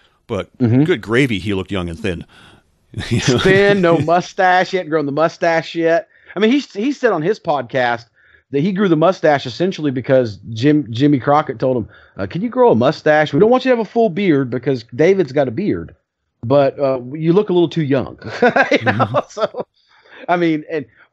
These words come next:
Speaker 2: as, as a fan of the sports aspect,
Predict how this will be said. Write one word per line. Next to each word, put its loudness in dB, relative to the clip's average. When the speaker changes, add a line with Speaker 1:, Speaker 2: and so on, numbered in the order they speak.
Speaker 2:
as, 0
as 0
a -2
fan 0
of 0
the -8
sports -4
aspect, -2